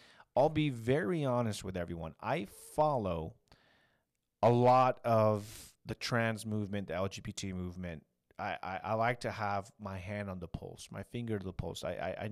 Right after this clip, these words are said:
obviously, right? We ne-, we need to know what's going on. I have yet to see anything or anywhere where incitement to violences have happened. I have seen people protesting.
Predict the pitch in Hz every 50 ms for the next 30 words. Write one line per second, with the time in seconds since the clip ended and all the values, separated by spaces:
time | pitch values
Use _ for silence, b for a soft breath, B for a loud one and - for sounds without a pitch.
0 | 107 - _ _ _ _ _ _ - 107 113 107 98 95 - - - 87 95 101
1 | 117 - _ _ _ - 117 117 117 - 120 120 123 120 110 - 107 98 95 92
2 | 92 92 - - 101 92 85 82 85 78 76 92 - B B B B B B B
3 | B B B B B B B B B B - 214 160 202 214 214 220 202 170 135
4 | 131 120 117 120 123 135 139 143 - - - 131 123 - - - - - - 117
5 | 107 98 92 85 85 85 - _ _ _ _ _ _ _ _ _ - 117 151 175
6 | 196 202 175 - - 131 131 127 113 - - - 123 131 127 110 95 87 87 98
7 | 104 107 101 92 85 78 76 - 123 _ b b b b b b b b b _
8 | - 104 98 104 104 101 101 98 98 98 98 98 - - 104 110 104 95 - -
9 | 127 120 135 - 123 120 117 - 110 95 95 - 92 95 98 98 98 95 - -
10 | 90 92 92 87 - - 90 87 85 - - 76 110 135 - 165 190 185 180 -
11 | 170 165 139 117 - 123 - 95 92 - - - 110 113 131 135 - 165 151 160
12 | - - - 165 160 165 180 185